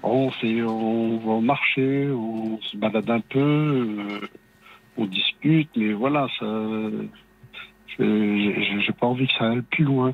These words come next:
quoi. Je... c'est, c'est des re-, une relation plutôt amicale, quoi. Et,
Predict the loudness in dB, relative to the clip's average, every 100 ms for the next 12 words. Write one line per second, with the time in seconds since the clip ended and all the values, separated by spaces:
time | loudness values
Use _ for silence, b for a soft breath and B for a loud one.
0 | -4 -14 -14 -16 -20 _ _ _ _ B
1 | B -20 -10 -2 2 2 4 2 2 2
2 | 2 0 0 0 -2 B B -20 _ _
3 | -2 0 2 2 0 0 -2 0 -2 -4
4 | -10 -4 0 0 -2 -2 0 0 -2 -4
5 | -4 -4 -6 -18 -20 -16 -10 -6 -4 -6